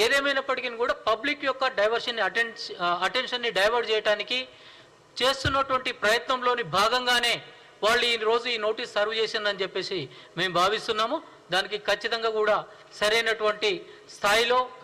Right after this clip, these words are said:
మేము సమాధానం ఎట్టి పరిస్థితులు కూడా చెప్తాం. నోటీసు వాళ్ళు చెప్పేది ఏందనంటే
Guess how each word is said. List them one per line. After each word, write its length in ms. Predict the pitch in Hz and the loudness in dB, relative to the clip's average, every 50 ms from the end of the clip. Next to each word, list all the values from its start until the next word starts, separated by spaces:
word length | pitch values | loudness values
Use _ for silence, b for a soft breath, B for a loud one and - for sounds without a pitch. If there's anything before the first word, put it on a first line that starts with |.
| 180 | -2
మేము 160 | 190 214 214 196 - 202 | 0 0 0 0 0 0
సమాధానం 400 | 190 202 208 202 208 202 214 202 170 | 2 2 2 2 2 0 0 -4 -4
ఎట్టి 140 | 160 180 165 | -4 -4 -2
పరిస్థితులు 340 | 175 165 165 - 160 147 156 202 | -2 -4 -2 -4 -4 -2 0 0
కూడా 100 | 214 180 151 | 0 0 0
చెప్తాం. 280 | 147 - - - 127 123 - - - 175 185 - 208 208 208 220 220 220 202 202 190 180 180 185 180 180 180 - 170 170 170 170 170 165 - - - - - - 180 - - - 202 185 202 | -4 -4 -4 -6 -6 -6 -8 -18 -20 -20 -20 -18 -18 -16 -16 -16 -16 -16 -16 -18 -18 -18 -18 -20 -20 -20 -20 -20 -20 -20 -20 -20 -20 -20 -20 -20 -20 -20 -20 -20 -20 -20 -20 -12 -4 0 2
నోటీసు 440 | 254 285 285 - 294 285 - - 285 285 254 214 - - - - - - 185 185 | 2 2 2 0 -4 -2 -2 -4 -4 -4 -4 -6 -6 -8 -20 -20 -20 -10 -2 2
వాళ్ళు 240 | 208 226 254 269 254 247 247 | 4 4 4 4 0 0 0
చెప్పేది 320 | 247 240 262 262 254 262 247 | 0 2 2 0 2 2 0
ఏందనంటే 440 | 240 240 226 220 220 208 233 254 | 0 0 0 0 -2 0 0 -2